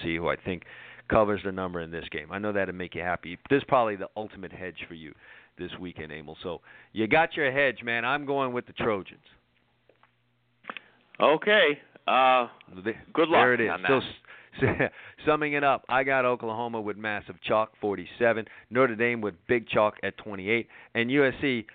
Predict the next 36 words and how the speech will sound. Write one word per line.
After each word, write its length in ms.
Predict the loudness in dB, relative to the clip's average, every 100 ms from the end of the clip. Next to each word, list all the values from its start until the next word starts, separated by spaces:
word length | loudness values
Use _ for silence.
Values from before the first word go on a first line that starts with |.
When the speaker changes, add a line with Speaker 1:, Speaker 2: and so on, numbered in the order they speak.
| _
Speaker 1:
with 160 | -4 0
not 200 | 2 4
as 100 | 2
big 220 | 2 0
chalk, 300 | 0 -2 -2 -8
but 100 | -2
chalk 280 | 0 -2
nonetheless, 500 | -4 -8 -6 -4 -4 -8 _ _ -10
sixteen 380 | -10 -8 -8
and 120 | -6 -4
a 40 |
half. 260 | -4 -4 -6 -8
I 80 |
like 240 | -6 -6 -2
all 180 | -4 -2
these 180 | -6 -8
big 180 | -10 -4
favorites 360 | -4 -2 -6 -6
this 140 | -8 -6
weekend. 340 | -8 -8 -16 _ _ _ _ _ _ _ _ _ _ _ _ _ _ _ _ _ _ -2
Speaker 2:
Wow, 220 | 4 4
you're, 180 | 4 0
you 280 | -2 0 4
are 200 | 4 6
all 220 | 6 6
over 140 | 2 -2
the 80 |
chalk. 320 | -2 0 0 0
And 140 | -4
me, 200 | -2 0
I'm 200 | 2 0
going, 400 | 0 0 0 -6 -14 -20 -20 _ _ _ 4
uh, 380 | 6 6 6 2 _ _ 2
obviously, 520 | 4 4 0 -2 -2
with 120 | -2
Utah 380 | -2 -4 0 -2